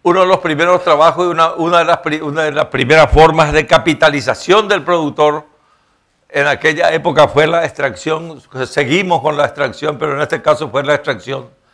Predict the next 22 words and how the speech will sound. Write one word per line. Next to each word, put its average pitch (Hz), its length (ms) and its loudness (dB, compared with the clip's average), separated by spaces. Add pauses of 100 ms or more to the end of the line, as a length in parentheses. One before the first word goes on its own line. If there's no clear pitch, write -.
(400)
de 131 180 2
los, - 380 0 (400)
de 135 160 -4
los 120 180 -4
grandes 156 400 2
bosques, 135 480 -8
de 131 120 -8
las 120 200 -6
maderas 123 480 -4 (540)
que 147 120 -4
iban 147 480 -4 (520)
preferentemente, 135 1080 -4 (1000)
este, 127 540 -8
iban 143 300 -6
en 147 100 -16
jangadas 127 580 -2
a 139 80 -6
la 123 120 -4
Argentina 139 600 -8
o 131 140 -4
al 120 100 -2
Uruguay, 127 640 0